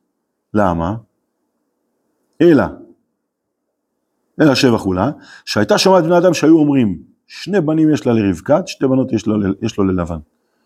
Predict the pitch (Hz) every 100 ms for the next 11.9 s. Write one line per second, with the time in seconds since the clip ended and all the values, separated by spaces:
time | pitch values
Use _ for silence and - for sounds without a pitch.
0 | _ 95 92 156 143 107 160 165 - 120
1 | 127 127 131 95 92 92 _ _ _ _
2 | _ _ _ _ _ _ _ _ _ _
3 | _ _ _ - - - 101 101 165 165
4 | 160 143 135 151 135 151 123 131 104 107
5 | 147 139 123 104 - 107 117 139 135 -
6 | - 135 - 127 - 131 113 95 _ _
7 | _ _ _ _ _ _ - 98 135 135
8 | 113 104 139 127 143 131 139 - 147 123
9 | - 120 120 123 110 87 _ _ _ _
10 | _ _ _ _ _ _ _ - 135 127
11 | 135 - 123 131 147 110 101 120 -